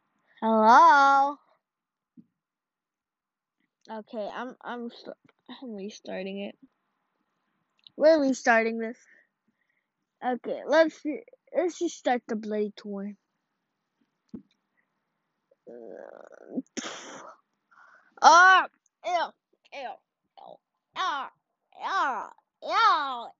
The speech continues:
ew, ew, ew, ew. Okay.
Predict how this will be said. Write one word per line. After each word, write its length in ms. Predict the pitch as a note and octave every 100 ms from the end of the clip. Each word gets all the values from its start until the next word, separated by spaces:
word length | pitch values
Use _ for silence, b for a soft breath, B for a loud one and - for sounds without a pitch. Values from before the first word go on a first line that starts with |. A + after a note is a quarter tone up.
| F#3
ew, 760 | D#4+ A#4 F#4 D#4 C4+ A#3+ G#3 A3 _ _ _ _ _ _ _ _ _ _ -
ew, 560 | C#4 F#4 E4 A#3+ F#3+ _ _ _ _ _ _ _ _ _ _ _ _ _ -
ew, 800 | F#4+ B4+ B4+ A4+ G4+ F#4 F4 E4 - _
ew. 720 | B4 D5 C5 G#4+ F#4+ E4 C4+ A3 B3+ _ _ _ _ _ _ _ _ _ _ _ _ _ _ _ _ _ _ _ _ _ _ _ _ _ _ _ - -
Okay. 460 | D#4+ C4+ A#3 G3+